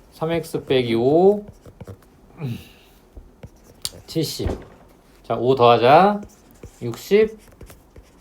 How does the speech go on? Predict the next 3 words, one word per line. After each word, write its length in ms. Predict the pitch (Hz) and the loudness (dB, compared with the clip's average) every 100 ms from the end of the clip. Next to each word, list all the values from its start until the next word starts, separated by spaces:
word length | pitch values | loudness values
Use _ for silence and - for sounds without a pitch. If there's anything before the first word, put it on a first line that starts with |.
| - - | -20 -20
삼 260 | - 160 156 | -16 -8 -6
엑스, 680 | 147 - - 202 220 226 220 - - - _ _ - - _ | -6 -8 0 2 2 0 -6 -18 -20 -20 _ _ -20 -20 _
칠십오. 560 | - 196 185 139 98 | -6 -6 -6 -6 -6